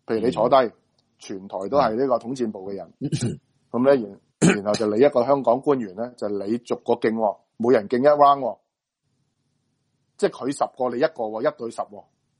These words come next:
Speaker 2: 嗯。
Speaker 1: 係一打，一打十咁樣嘅喎。所以點解紀律部隊最容易入手咧？你知唔知？因為紀律部隊嘅文化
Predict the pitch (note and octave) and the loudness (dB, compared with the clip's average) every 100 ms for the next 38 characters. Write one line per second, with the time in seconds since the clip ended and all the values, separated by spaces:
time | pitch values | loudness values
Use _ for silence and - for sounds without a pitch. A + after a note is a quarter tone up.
0 | _ _ _ _ _ - A#2+ G#2 E2+ D#2+ | _ _ _ _ _ -6 -2 -2 -6 -10
1 | D#2 - B2 E3 - G#2+ C#3+ F#3 F3+ G#2 | -14 -10 -4 -4 0 2 2 0 -6 -6
2 | C3 - A#2+ - G#2 A#2+ G#2+ G#2 F2 _ | -6 -6 -10 -14 -16 -14 -14 -16 -18 _
3 | _ _ _ _ _ - B3 B3 F3 C4 | _ _ _ _ _ 2 4 4 0 0
4 | C#4 B3 G3+ A#3 D#3 C3+ C3+ D#3 G#3+ D3 | 2 2 2 -2 -2 -8 -6 -6 -4 -4
5 | C#3+ C#3+ G2 G2+ G#2 G#2+ - F#2+ C#3 E3 | -4 -6 -10 -10 -10 -8 -8 -8 -8 -12
6 | _ A2 D3 G#2 B2+ C3+ _ _ _ _ | _ -10 -8 -8 -8 -14 _ _ _ _
7 | A#3+ A#3 F3 A3+ - C3+ D3 G3 D3 G#2+ | 4 6 6 4 2 -4 -4 -2 -4 -6
8 | F2+ F#2+ G2 B2+ A2+ A#2 | -12 -20 -4 -2 0 -4